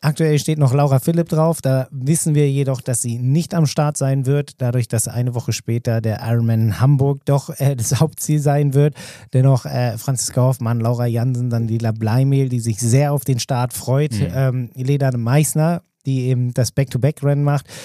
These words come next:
Speaker 1: genauso wie Daniela Kleiser, die auch ein Back-to-Back-Rennen macht, äh, und damit drei Wochenenden hintereinander, äh,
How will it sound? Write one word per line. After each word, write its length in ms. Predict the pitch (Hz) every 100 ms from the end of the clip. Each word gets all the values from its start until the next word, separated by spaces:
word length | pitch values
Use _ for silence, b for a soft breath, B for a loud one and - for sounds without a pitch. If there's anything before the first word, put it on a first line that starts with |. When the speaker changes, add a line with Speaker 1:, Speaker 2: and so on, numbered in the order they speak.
| B B
Speaker 1:
genauso 400 | - 117 135 131
wie 140 | 120 117
Daniela 400 | 120 120 113 113
Kleiser, 720 | - - 131 160 170 170 - 156
die 240 | 139 131 -
auch 180 | 151 139
ein 80 | 139
Back-to-Back-Rennen 720 | 143 139 139 139 143 139 143
macht, 320 | 143 147 -
äh, 300 | 123 131 123
und 160 | 127 120
damit 340 | 123 127 120 -
drei 320 | 120 131 131
Wochenenden 440 | 135 123 120 131
hintereinander, 840 | 127 139 127 127 131 127 123 127 -
äh, 240 | 120